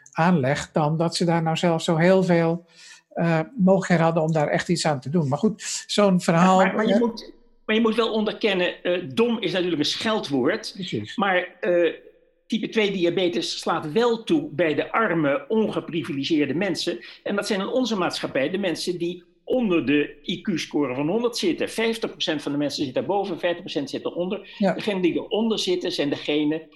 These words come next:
Speaker 2: die, eh, doorlopend geconfronteerd worden met al dat, eh,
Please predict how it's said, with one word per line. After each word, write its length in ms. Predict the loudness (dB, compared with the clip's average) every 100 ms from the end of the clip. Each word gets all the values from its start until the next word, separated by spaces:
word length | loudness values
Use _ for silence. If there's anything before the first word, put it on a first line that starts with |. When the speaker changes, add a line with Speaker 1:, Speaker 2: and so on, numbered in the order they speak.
| _
Speaker 2:
die, 420 | -8 -4 -4 -6 _ _ -6
eh, 220 | -2 -2 -4
doorlopend 720 | -6 0 2 4 2 0 -4
geconfronteerd 800 | -6 -4 -4 -4 -6 0 0 0
worden 380 | 0 0 0 0
met 220 | -2 -2
al 380 | -2 -2 -4 -6
dat, 340 | -4 -4 -6 -10
eh, 180 | -6